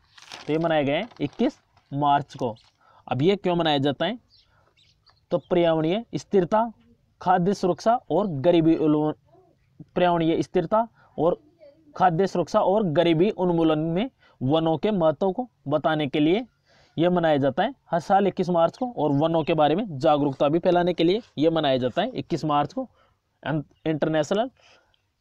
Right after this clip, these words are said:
डे ऑफ फॉरेस्ट यानी अंतर्राष्ट्रीय वन दिवस मनाया जाता है इक्कीस मार्च को। और इस बार की इसकी थीम है फॉरेस्ट्स एंड एजुकेशन। क्या है इसकी थीम? फॉरेस्ट्स एंड एजुकेशन। तो वनों के बारे में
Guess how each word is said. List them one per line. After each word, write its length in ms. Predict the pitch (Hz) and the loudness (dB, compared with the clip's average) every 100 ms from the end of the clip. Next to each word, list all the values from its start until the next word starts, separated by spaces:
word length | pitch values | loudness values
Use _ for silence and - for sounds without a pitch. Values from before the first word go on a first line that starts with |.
| _ _ - 175 - | _ _ -2 0 0
डे 200 | 156 170 | 0 2
ऑफ 240 | - 185 202 | 2 0 -2
फॉरेस्ट 400 | - 151 135 - | -2 0 -2 -4
यानी 180 | 147 175 | -4 -2
अंतर्राष्ट्रीय 520 | 175 156 147 143 185 | -4 -2 -2 -2 -2
वन 120 | 170 151 | -2 0
दिवस 240 | 139 139 | -2 -2
मनाया 200 | 156 131 | -4 -2
जाता 220 | 127 131 | -2 -2
है 60 | 190 | -4
इक्कीस 400 | 175 - 220 - _ 143 | -4 -4 -6 -6 _ 0
मार्च 260 | 143 139 | 0 0
को। 180 | - 123 | -4 -2
और 100 | 135 | -2
इस 140 | 156 | -2
बार 180 | 175 175 | 2 0
की 100 | 147 | 0
इसकी 180 | 147 196 | -4 -2
थीम 240 | 202 190 | 0 0
है 80 | 208 269 _ - - _ _ | -2 -6 _ -16 -16 _ _
फॉरेस्ट्स 580 | 156 175 190 214 - - _ _ _ | 2 4 4 0 -8 -20 _ _ _
एंड 240 | 135 165 214 - | -2 -2 -2 -2
एजुकेशन। 520 | 147 139 135 131 123 | -2 0 -2 -4 -6
क्या 160 | 117 156 | -4 -2
है 60 | |
इसकी 180 | 180 - | -2 -2
थीम? 180 | 202 247 - | -4 -6 0
फॉरेस्ट्स 460 | 175 190 - _ - | 2 2 -2 _ -8
एंड 220 | 160 208 - | -6 -4 -4
एजुकेशन। 640 | 143 123 123 117 120 110 - | -2 -2 -4 -6 -8 -10 -4
तो 80 | 160 | -2
वनों 260 | 156 156 | 0 -2
के 80 | 156 | -2
बारे 260 | 151 143 156 | 2 2 2
में 140 | 190 | -4